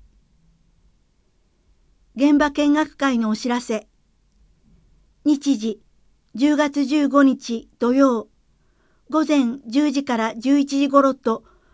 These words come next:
午後一時三十分から二時三十分頃。対象、定員、中学生以上、各回抽選で三十人程度。料金、無料。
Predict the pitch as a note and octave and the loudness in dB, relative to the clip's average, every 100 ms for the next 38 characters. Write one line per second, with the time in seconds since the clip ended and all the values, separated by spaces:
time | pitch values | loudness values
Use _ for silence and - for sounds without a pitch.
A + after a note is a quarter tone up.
0 | _ B3+ D#4 C4 A#3+ - A3 D4 C#4 C4+ | _ -2 0 2 0 -6 -8 -4 -4 -2
1 | C4+ C#4 D4 C#4+ C4+ B3+ A#3+ A3 A3 - | 0 0 0 -4 -4 -4 -4 -4 -6 0
2 | C#4 C#4 G#3+ B3 C4 C4 - C4 B3+ B3 | 0 0 -2 0 0 -2 -4 -2 0 0
3 | A#3 G#3+ _ _ _ _ _ _ _ _ | -2 -4 _ _ _ _ _ _ _ _
4 | _ _ _ _ _ - C#4+ C#4+ - C#4+ | _ _ _ _ _ -6 -2 -2 -2 0
5 | C#4 C4 - _ C4+ C4+ C4+ B3+ B3 - | 2 0 -4 _ 0 2 2 0 -4 -8
6 | _ _ _ _ _ _ _ _ _ - | _ _ _ _ _ _ _ _ _ -2
7 | D4+ D4 C#4+ - D4+ D4 C#4 B3+ A#3 A3+ | 0 0 -2 -2 -2 0 0 0 0 -2
8 | _ _ _ _ - D4+ - - C4 A#3+ | _ _ _ _ -8 -6 -8 -8 -6 -6
9 | - _ - D4 C#4+ C#4+ C#4 C#4 A3 C#4+ | -10 _ -4 -4 0 4 4 4 0 0
10 | C#4+ C#4 D4 C#4+ C#4+ C#4 C4+ B3+ A3+ - | 4 4 4 6 6 4 0 0 -4 -6
11 | _ _ _ _ _ _ _ _ _ _ | _ _ _ _ _ _ _ _ _ _
12 | - C#4 D#4 D4 C4 A#3+ A#3 C#4+ _ _ | -4 0 0 -2 -2 -2 -2 -10 _ _
13 | - A#3+ C4+ C4 B3 - | -4 0 2 2 0 -6